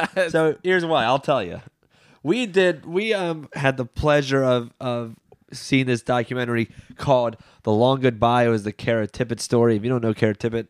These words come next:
Speaker 2: uh, you, you prob-, you might know her. Um, Google her, and you'll, you'll find out more information about her. It was a really good documentary where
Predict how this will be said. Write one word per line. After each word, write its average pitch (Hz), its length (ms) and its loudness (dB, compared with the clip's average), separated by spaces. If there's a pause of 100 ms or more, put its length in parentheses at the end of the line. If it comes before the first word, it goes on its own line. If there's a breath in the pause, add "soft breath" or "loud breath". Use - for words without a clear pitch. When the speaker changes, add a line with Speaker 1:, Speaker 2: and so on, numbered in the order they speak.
Speaker 2:
uh, 98 280 -8 (320 soft breath)
you, 135 180 0
you 175 120 0
prob-, 175 220 2
you 170 140 -2
might 196 220 0
know 165 160 0
her. 165 140 2
Um, 127 320 -4 (140)
Google 139 280 4
her, 131 100 2
and 117 120 -6
you'll, 117 180 0
you'll 113 180 0
find 110 200 -2
out 107 120 -6
more 110 100 -4
information 104 380 -6
about 104 180 -2
her. 104 100 -2
It 104 60 -2
was 107 140 2
a 98 40 0
really 127 380 2
good 131 120 0
documentary 120 440 0
where 104 260 -2